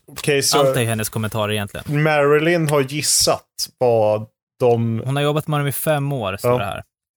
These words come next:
Speaker 1: Ja, det är klart.
Speaker 2: Och här, vid den här tiden har serien gått i typ sju, åtta år, så hon har ju fått sparken, helt enkelt.
Speaker 1: <laughs>
Speaker 2: Eh, ja, det kan ju vara så att de jobbade vid intervjutillfället också, i och för sig.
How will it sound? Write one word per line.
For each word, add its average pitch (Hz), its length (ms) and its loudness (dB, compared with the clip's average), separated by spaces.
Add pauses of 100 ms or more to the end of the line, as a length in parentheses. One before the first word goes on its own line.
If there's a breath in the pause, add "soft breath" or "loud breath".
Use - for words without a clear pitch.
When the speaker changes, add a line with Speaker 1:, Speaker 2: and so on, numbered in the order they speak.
(200)
Speaker 1:
Ja, 104 80 -4
det 104 80 2
är 107 40 -2
klart. - 440 -8 (180)
Speaker 2:
Och 123 100 -2
här, 139 360 2
vid 135 180 -2
den 135 100 2
här 156 120 0
tiden 135 320 -2
har 123 80 -2
serien 123 440 -4
gått 117 180 -6 (300)
i 117 180 -10 (140)
typ 110 180 -8 (640)
sju, 127 200 -2
åtta 120 360 -4
år, 87 200 -4
så 120 140 -6
hon 117 60 0
har 123 120 0
ju 123 80 -2
fått - 200 -6
sparken, - 580 -4
helt 127 220 -4
enkelt. 131 500 0
Speaker 1:
<laughs> 160 1200 -2 (460)
Speaker 2:
Eh, 147 80 -2
ja, 135 360 0
det 135 120 -2
kan 156 120 0
ju 139 60 2
vara 123 120 2
så 120 120 -2
att 107 60 -6
de 113 100 -2
jobbade 104 600 -2
vid 107 260 -4
intervjutillfället 101 720 -8
också, - 220 -12
i 90 180 -12
och - 40 -16
för - 80 -20
sig. - 120 -20